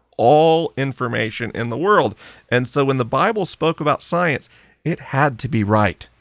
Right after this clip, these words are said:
And therefore, for years of my life, I believed that the earth was less than twenty thousand years old.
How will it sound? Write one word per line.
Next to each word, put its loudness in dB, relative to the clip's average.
And -6
therefore, -2
for -2
years -2
of -8
my -6
life, -10
I 0
believed -2
that -2
the -8
earth -4
was -4
less 0
than -6
twenty -2
thousand -4
years -8
old. -8